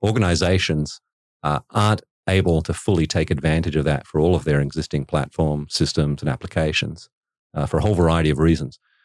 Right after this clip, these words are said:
And that's certainly part of the reason why WANdisco exists, is to eliminate some of those challenges, uh, reduce the risk of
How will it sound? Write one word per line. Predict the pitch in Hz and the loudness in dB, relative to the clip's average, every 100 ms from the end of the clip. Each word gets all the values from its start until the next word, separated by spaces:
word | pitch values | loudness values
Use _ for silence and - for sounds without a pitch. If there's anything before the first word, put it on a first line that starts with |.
| _ _ | _ _
And | 107 | -2
that's | 120 123 | 0 0
certainly | 110 85 | 0 0
part | 85 85 | -2 0
of | 80 | 0
the | 76 | 2
reason | 80 80 73 | 4 4 2
why | 73 76 | 2 2
WANdisco | 71 69 71 95 82 69 | 2 0 0 0 0 -2
exists, | 69 67 60 - | -4 -10 -10 -12
is | 71 | -12
to | - 73 | -6 -2
eliminate | 85 82 71 - | 0 0 -2 -4
some | 78 | -2
of | 71 | 0
those | 71 - | -2 -2
challenges, | - 71 71 69 69 - _ _ - | -2 -2 -4 -6 -10 -12 _ _ -8
uh, | 69 | -4
reduce | 71 71 87 95 - | -2 0 2 2 2
the | 78 | 2
risk | 80 80 - | 4 2 0
of | 80 69 | 0 -2